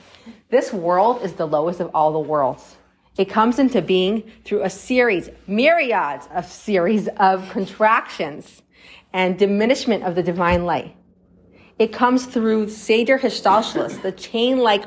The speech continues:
order of the descent of the worlds. In order for this world to come into being, the life force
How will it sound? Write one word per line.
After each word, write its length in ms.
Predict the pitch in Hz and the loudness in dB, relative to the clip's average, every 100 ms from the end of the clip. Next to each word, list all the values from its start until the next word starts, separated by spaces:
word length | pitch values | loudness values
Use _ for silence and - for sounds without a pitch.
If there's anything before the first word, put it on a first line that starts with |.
| - | -2
order 460 | 202 208 262 - - - | 0 2 2 0 -8 -4
of 200 | 196 180 | 0 2
the 80 | 175 | 2
descent 500 | 175 180 196 185 196 | 0 0 2 2 0
of 140 | 185 160 | -4 -2
the 100 | 160 | -4
worlds. 600 | 143 160 135 - - - - - - - - - - - - - - | -2 -2 -2 -6 -16 -20 -20 -20 -20 -20 -20 -20 -20 -20 -20 -20 -4
In 140 | 202 | -2
order 200 | 214 247 | 2 2
for 200 | 330 320 | 4 2
this 180 | 311 320 | 2 2
world 220 | 262 247 | 4 4
to 80 | 247 | 4
come 220 | 226 233 | 2 2
into 140 | 233 226 | 4 2
being, 280 | 233 254 202 | 2 2 2
the 80 | |
life 320 | 190 185 220 - | 4 4 2 -2
force 360 | 208 170 196 | 0 0 -2